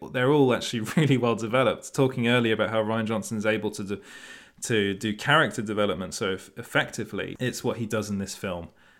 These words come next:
And, uh, and I tell you what, it's one of the best performances from Daniel Craig I've ever seen. And, uh, he plays the, uh, the detective, Benoit Blanc.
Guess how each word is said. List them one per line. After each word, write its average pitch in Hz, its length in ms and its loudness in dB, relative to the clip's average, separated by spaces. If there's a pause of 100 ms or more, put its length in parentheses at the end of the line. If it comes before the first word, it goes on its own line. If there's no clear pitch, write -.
(120)
And, 98 380 -4
uh, 98 180 2
and 101 120 -2
I 101 60 -2
tell 139 180 -2
you 113 100 0
what, 104 140 0
it's - 280 -6
one 117 200 -4
of 101 60 -4
the 104 60 -4
best - 320 -4
performances 101 600 -8
from 104 120 -10
Daniel 92 280 -8
Craig 87 520 -6
I've - 140 -8
ever 90 200 -6
seen. 95 440 -10 (560)
And, 92 300 -8
uh, 92 100 -2
he 107 160 -6
plays 92 440 -6
the, 92 280 -4
uh, 85 40 -8
the 90 120 -8
detective, - 640 -10
Benoit 104 460 -2
Blanc. 95 340 -6